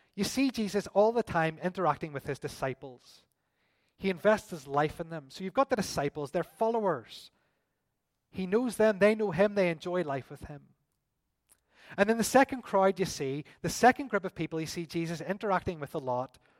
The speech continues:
are the religious leaders. And they don't like Jesus. They oppose him.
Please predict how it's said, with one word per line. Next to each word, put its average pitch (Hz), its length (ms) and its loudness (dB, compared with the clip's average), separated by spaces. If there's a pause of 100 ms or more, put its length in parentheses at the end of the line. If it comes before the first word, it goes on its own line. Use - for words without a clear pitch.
(180)
are 160 140 -2
the 160 100 -4
religious 147 600 -2
leaders. 151 680 -10 (1160)
And 151 100 -4
they 180 100 6
don't 175 220 -4
like 131 240 -6
Jesus. 147 400 -12 (1400)
They 185 120 4
oppose 170 500 -4
him. 165 300 -10